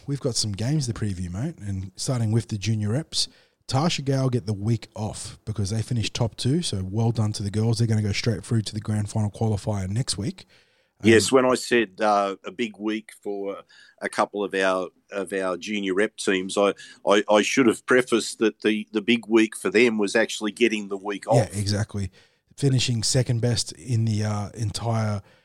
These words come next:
Speaker 1: regulation season. The only team they lost to was the Indigenous Roosters Academy,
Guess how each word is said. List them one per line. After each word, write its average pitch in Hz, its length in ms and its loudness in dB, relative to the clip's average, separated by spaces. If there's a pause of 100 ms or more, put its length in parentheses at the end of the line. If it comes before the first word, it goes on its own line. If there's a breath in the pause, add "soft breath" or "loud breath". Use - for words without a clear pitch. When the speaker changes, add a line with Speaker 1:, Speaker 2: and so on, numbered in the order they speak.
(200 soft breath)
Speaker 1:
regulation 123 460 2
season. 113 300 2
The - 20 2
only 123 100 2
team 117 180 2
they 104 100 0
lost 107 340 -2
to 101 160 0
was 104 240 0
the 104 320 -4
Indigenous 104 540 -4
Roosters 104 280 -4
Academy, 107 640 -2